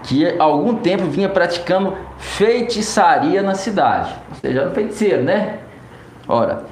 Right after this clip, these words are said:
e isso impressionava toda a população de Samaria, e ele se dizia poderoso e notável. E todas as pessoas, da mais simples às mais ricas,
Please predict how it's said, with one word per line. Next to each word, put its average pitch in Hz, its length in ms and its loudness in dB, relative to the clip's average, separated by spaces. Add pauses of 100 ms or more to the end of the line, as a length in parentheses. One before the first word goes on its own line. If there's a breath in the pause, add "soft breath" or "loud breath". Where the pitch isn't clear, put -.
(160 loud breath)
e 202 260 2
isso 285 340 -2 (480)
impressionava 220 760 2
toda 226 260 2
a - 20 0
população 214 540 2
de 190 80 -6
Samaria, 202 560 2
e 151 140 2
ele 185 100 0
se 180 140 -4
dizia 170 340 0
poderoso 180 520 0
e 202 40 0
notável. 151 680 0 (300 loud breath)
E 160 60 -2
todas 269 380 4
as 254 120 2
pessoas, 214 480 2
da 196 140 4
mais 202 240 2
simples 240 600 0
às 165 200 0
mais 170 260 2
ricas, 180 480 -2